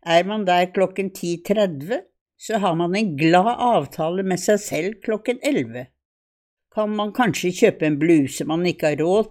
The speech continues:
til, man kan se en utstilling eller kjøpe den nye boken. Å gå på kafé kan man jo ikke med stiv leppe og lammet kjede.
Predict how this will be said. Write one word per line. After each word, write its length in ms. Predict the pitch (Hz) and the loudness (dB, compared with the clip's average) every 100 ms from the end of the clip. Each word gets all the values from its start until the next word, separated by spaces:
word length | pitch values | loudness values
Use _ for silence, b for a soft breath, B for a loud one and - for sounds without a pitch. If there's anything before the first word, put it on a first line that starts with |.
| - | -4
til, 160 | 359 | -4
man 160 | 262 214 | -2 -2
kan 120 | 202 190 | -4 -2
se 220 | - 151 | 0 0
en 100 | 147 | 0
utstilling 880 | 165 214 - - 247 233 247 349 330 | 0 -2 -4 -4 -2 0 0 0 -2
eller 180 | 285 277 | -2 -2
kjøpe 400 | - 320 196 170 | -2 -2 0 0
den 220 | 185 202 | 0 0
nye 220 | 202 165 165 | 0 0 0
boken. 460 | 147 139 - 143 - _ _ _ _ _ _ - | -2 -4 -6 -14 -16 _ _ _ _ _ _ -10
Å 60 | 190 | -2
gå 100 | 190 190 190 | 0 0 2
på 140 | 185 185 | 0 0
kafé 440 | 214 208 - 196 269 - | 0 -2 0 0 0 2
kan 180 | 175 151 | 2 2
man 180 | 165 170 | 0 0
jo 120 | 202 | 0
ikke 380 | 208 214 - 277 202 - | 0 -2 0 0 0 -6
med 160 | 202 196 | -4 -4
stiv 480 | - 165 175 190 | -6 -4 -2 0
leppe 460 | 190 185 - 156 165 - _ _ | 2 0 -2 -6 -6 -8 _ _
og 160 | 170 175 | -4 0
lammet 480 | 190 156 135 143 - | 2 2 0 -4 -2
kjede. 400 | 180 139 117 | 0 0 -2